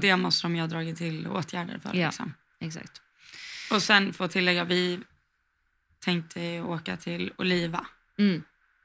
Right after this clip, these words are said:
Speaker 1: Och inte till Sunshine, när det inte är Sunshine som har varit snäppet.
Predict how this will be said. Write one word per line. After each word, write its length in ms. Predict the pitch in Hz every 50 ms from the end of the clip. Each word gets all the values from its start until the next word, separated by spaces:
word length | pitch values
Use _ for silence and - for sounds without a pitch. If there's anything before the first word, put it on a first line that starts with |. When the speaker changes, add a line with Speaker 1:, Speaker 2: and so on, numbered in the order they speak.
| _ _ -
Speaker 1:
Och 80 | 175 175
inte 220 | 175 170 165 -
till 120 | 165 180
Sunshine, 540 | 160 - - 185 175 170 165 - - - 202
när 80 | 190 175
det 60 | 170
inte 140 | 165 165 -
är 40 | -
Sunshine 480 | - - 190 180 160 - - - -
som 180 | - - - 165
har 80 | 165
varit 320 | 151 156 156 160 - - -
snäppet. 640 | - 175 160 - - - - - - - - - -